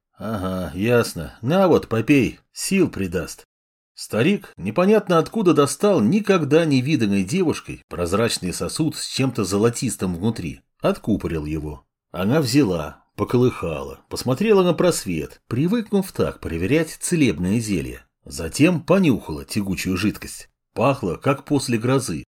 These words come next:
очень свежо. Затем осторожно отпила пару глотков, больше не стала, хорошо зная, что лекарства в больших количествах могут быть ядовиты. И тут же изумлённо вскинулась, ощутив, как по телу прокатилась волна свежести.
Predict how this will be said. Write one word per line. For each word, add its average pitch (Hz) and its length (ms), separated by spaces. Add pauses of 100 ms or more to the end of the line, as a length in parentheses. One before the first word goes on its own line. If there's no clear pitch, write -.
очень 82 300
свежо. 92 560 (240)
Затем 101 420
осторожно 98 840
отпила 120 400
пару 160 360
глотков, 127 680 (160)
больше 190 340
не 185 100
стала, 82 520
хорошо 95 400
зная, 135 340
что 101 200
лекарства 101 600
в 67 60
больших 90 400
количествах - 680
могут 185 320
быть 143 240
ядовиты. 143 640 (280)
И 82 180
тут 135 340
же 87 260
изумлённо 127 720
вскинулась, 123 800
ощутив, 117 460
как 139 180
по 139 140
телу 185 320
прокатилась 151 720
волна 156 440
свежести. 143 680